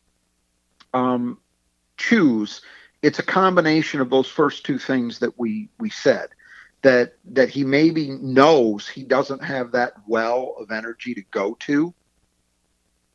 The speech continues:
that he normally does. And in turn, he probably feels like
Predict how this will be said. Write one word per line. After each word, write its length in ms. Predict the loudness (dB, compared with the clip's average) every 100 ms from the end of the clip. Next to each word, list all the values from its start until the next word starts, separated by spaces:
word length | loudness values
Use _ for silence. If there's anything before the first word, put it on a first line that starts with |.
| _ 2
that 120 | 4
he 80 | 4
normally 500 | 4 4 2 0 0
does. 580 | 2 2 0 -4 -18 _ _ _ _ _ -4
And 460 | 0 2 0 -2
in 220 | -2 -4 -4
turn, 640 | -2 2 4 2 -2 -10 _ _ -6
he 140 | -4
probably 600 | -2 2 2 2 -2 -4
feels 540 | -2 0 2 2 -2 0
like 380 | 2 2 -4